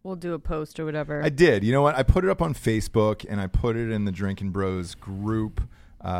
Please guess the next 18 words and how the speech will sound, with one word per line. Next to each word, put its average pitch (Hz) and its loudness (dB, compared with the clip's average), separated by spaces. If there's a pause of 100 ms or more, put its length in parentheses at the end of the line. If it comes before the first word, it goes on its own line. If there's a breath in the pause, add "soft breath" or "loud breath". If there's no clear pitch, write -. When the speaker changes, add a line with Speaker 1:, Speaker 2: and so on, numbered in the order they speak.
(600)
Speaker 2:
I 101 -4
will, 110 -4
I 110 -2
will 104 -2
share - -2
it 92 0
everywhere 87 -2
else 85 -4
Speaker 1:
Did 226 2
Speaker 2:
as 196 0
Speaker 1:
you 233 4
Speaker 2:
well. 220 6
Speaker 1:
let 208 4
people 202 2
know 185 4
I 190 6
was 165 -4
gonna 170 -2